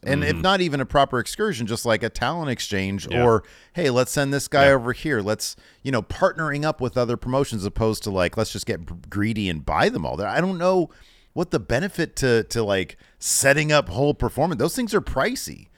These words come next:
Speaker 2: Yeah.
Speaker 1: Setting up entire performance centers, I don't know what the benefit of that would be.
Speaker 2: I don't know either. I don't know either. And, and to see, you know, you look at the United Kingdom and how, uh, N X T U K kind of,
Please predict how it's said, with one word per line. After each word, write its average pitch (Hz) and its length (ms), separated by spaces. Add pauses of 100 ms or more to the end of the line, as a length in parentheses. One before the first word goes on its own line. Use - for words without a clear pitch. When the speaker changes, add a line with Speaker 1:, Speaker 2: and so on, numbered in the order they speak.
(120)
Speaker 2:
Yeah. - 180 (280)
Speaker 1:
Setting 160 500
up 160 140
entire 135 320
performance 147 440
centers, 110 320
I 123 80
don't 170 120
know 165 80
what 156 100
the 120 80
benefit 98 540
of 69 80
that 67 200
would 67 160
be. 107 220
Speaker 2:
I 82 80
don't 82 140
know 76 160
either. 76 240
I 87 80
don't 82 100
know 80 100
either. 80 220
And, 80 100
and 87 180
to 85 60
see, 95 380 (140)
you 110 80
know, 90 80
you 92 80
look 95 120
at 90 100
the 92 80
United 87 260
Kingdom 87 360 (560)
and 85 300
how, 82 300 (120)
uh, 82 200
N 101 140
X 95 120
T 90 380
U 98 200
K 95 420
kind 95 300
of, 85 220